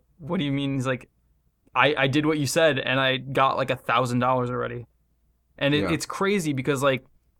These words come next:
Speaker 1: a lot of the time I think that people are hesitant to do these sort of things. They're, like, worried about, like, seeming greedy or seeming like they're begging for money. Um,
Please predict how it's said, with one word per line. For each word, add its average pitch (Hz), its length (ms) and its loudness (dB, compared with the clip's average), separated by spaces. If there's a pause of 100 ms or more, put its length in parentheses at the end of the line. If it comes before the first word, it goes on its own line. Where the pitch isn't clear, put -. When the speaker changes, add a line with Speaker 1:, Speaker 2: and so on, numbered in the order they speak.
(180)
Speaker 1:
a 156 80 4
lot 151 220 4
of 151 60 -6
the 151 80 -2
time 151 200 -2
I 139 60 0
think 143 180 -6
that 135 100 -4
people 123 400 -6 (800)
are 131 160 -4
hesitant 139 500 -6
to 151 60 -12
do 156 100 -2
these 156 120 -2
sort 151 160 -2
of 147 60 -10
things. 160 220 -4
They're, 147 80 0
like, 131 180 0
worried 131 380 0
about, 131 200 -2
like, 120 340 -6 (200)
seeming 131 440 -2
greedy 131 540 -2 (320)
or 131 120 -2
seeming 127 300 -2
like 117 140 -4
they're 120 100 -2
begging 123 400 -2
for 123 140 -4
money. 120 380 -2 (520)
Um, 113 420 -2